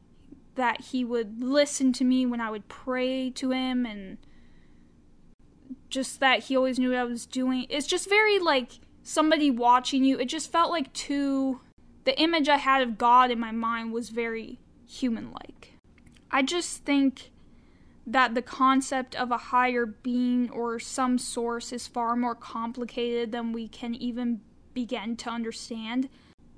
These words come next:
I just think that, you know, I pictured God very differently than I do now. And I mentioned a little bit earlier, I've taken multiple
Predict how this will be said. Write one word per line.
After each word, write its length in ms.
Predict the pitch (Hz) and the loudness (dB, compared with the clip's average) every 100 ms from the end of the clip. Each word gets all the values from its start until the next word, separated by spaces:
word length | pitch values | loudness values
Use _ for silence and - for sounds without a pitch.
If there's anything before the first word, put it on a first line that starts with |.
| - - - | -20 -10 -2
I 180 | 233 240 | 0 -2
just 480 | 226 262 254 - | -2 -2 -2 -6
think 480 | - 254 254 247 - | -4 0 0 -2 -4
that, 360 | 247 240 226 - - - | 0 2 0 -4 -18 -10
you 120 | 247 247 | -6 -2
know, 160 | 220 | -2
I 180 | - 233 - - - | 0 -2 -4 -18 -8
pictured 480 | 359 - 381 294 | -6 -4 0 2
God 320 | 247 254 262 226 | 6 6 6 4
very 380 | 240 240 226 190 - - - - | -2 -2 -4 -10 -20 -20 -20 -4
differently 920 | 240 - 240 - 226 226 220 214 - - - - - - - | -4 -2 -6 -6 -8 -6 -8 -10 -14 -20 -20 -20 -20 -20 -12
than 220 | 226 254 | -4 -2
I 80 | 240 | -2
do 200 | 233 240 | -4 -4
now. 520 | 220 196 - - 240 - - - - - - - - | -6 -8 -10 -10 -10 -16 -20 -20 -20 -20 -20 -20 -10
And 260 | 247 247 240 | -6 -6 -4
I 100 | 247 | 0
mentioned 500 | 262 277 - 277 262 | 4 4 2 2 2
a 40 | 254 | 2
little 160 | 247 | 0
bit 160 | 240 - | 0 -4
earlier, 540 | 233 240 240 233 226 - - - - - - - | -4 -2 -2 -2 -4 -10 -20 -20 -20 -20 -20 -2
I've 260 | 247 262 233 | 2 2 0
taken 800 | - 254 226 254 247 233 - - | -4 -4 -2 -2 0 -2 -6 -8
multiple 840 | 240 240 226 240 - 254 240 233 | -2 0 0 -6 -6 -2 -2 -2